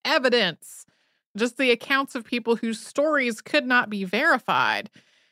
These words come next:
He had known the pieces were running, but he didn't realize they had no authentication. He was mortified privately, but publicly he stood by his paper and its words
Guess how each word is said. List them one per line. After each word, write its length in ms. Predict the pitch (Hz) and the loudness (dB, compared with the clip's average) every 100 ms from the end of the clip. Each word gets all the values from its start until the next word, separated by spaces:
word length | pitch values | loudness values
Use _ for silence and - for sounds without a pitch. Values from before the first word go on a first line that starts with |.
| _ - | _ -4
He 140 | 208 | 0
had 120 | 208 | 0
known 260 | 208 240 254 | 2 0 0
the 60 | |
pieces 400 | 247 240 220 226 | -2 -4 -4 -4
were 180 | 208 214 | 0 0
running, 380 | 196 214 226 214 | 2 2 2 0
but 120 | 214 | -2
he 160 | 208 208 | -4 -2
didn't 320 | 240 240 202 | -2 -2 -6
realize 560 | 196 233 233 202 202 - | -2 2 4 4 2 0
they 160 | 202 | -2
had 420 | 208 - 208 185 | -2 -2 -2 0
no 300 | 180 190 202 | 0 0 0
authentication. 960 | 196 190 180 - - 262 247 - 170 151 | -2 -2 -6 -8 -8 -6 -4 -2 -2 -2
He 180 | - 220 | -6 -4
was 380 | 220 214 196 - | 0 2 0 -4
mortified 1120 | 202 185 190 269 359 349 - 190 165 143 151 | -4 0 2 4 4 2 2 4 4 2 -2
privately, 680 | - 214 226 214 - 180 156 | -4 0 2 0 -4 -4 -6
but 240 | 156 170 - | -4 -4 -4
publicly 500 | - 240 254 262 220 | -2 0 0 0 0
he 140 | 214 208 | 0 -4
stood 320 | - 220 196 | -2 -2 2
by 160 | 190 190 | 2 0
his 240 | 180 - | -4 -8
paper 500 | - 226 226 220 214 | -6 -6 -2 0 0
and 220 | 165 165 | -2 -4
its 240 | 165 - 180 | -6 -8 -2
words 480 | 180 180 180 175 | 0 0 -2 -6